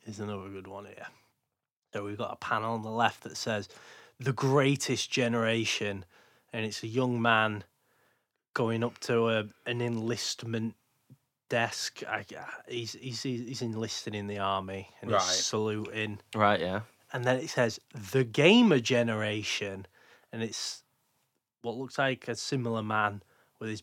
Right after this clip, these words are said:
Speaker 1: pants halfway down his trousers, stood up, playing World of Warcraft in black and white on a C R T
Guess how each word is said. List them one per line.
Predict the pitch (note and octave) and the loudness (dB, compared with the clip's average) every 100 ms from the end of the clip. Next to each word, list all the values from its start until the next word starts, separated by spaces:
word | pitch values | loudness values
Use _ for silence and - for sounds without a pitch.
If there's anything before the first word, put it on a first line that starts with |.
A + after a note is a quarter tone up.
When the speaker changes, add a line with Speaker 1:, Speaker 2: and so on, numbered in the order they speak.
| _ | _
Speaker 1:
pants | - C3 B2 - | 0 0 0 0
halfway | A#2+ A2 - A2 | 0 0 -2 -4
down | G#2+ A2+ G#2 | 0 0 0
his | G2+ | -2
trousers, | - - A2 G#2+ G2 G#2 G#2 F#2+ - _ _ _ | -6 2 4 4 2 -2 -4 -6 -10 _ _ _
stood | - - - - - - D3+ | -8 -4 -2 -4 -2 4 4
up, | B2 A2+ A2+ - - _ _ _ _ _ _ | 4 2 0 -4 -20 _ _ _ _ _ _
playing | - C3+ C3 B2+ B2 A#2 _ _ _ _ | 0 2 2 0 -2 -6 _ _ _ _
World | A2+ A#2+ D3 D#3+ | -4 0 2 4
of | C#3 B2 | 0 2
Warcraft | C3+ C3+ - - A#2 A2 - - | 4 4 2 2 4 2 -2 -6
in | A2 A2+ | -6 0
black | C3 B2 - | 2 2 0
and | A#2+ A#2 | -4 2
white | B2 A2+ A2 G#2+ - _ _ _ _ _ | 4 4 4 -4 -14 _ _ _ _ _
on | A#2+ A#2+ | 0 0
a | |
C | A#2 - C#3 B2+ | -2 -4 0 2
R | A#2+ A2+ | 2 2
T | - A#2+ G#2 G2 G#2 | -4 -6 -6 -8 -14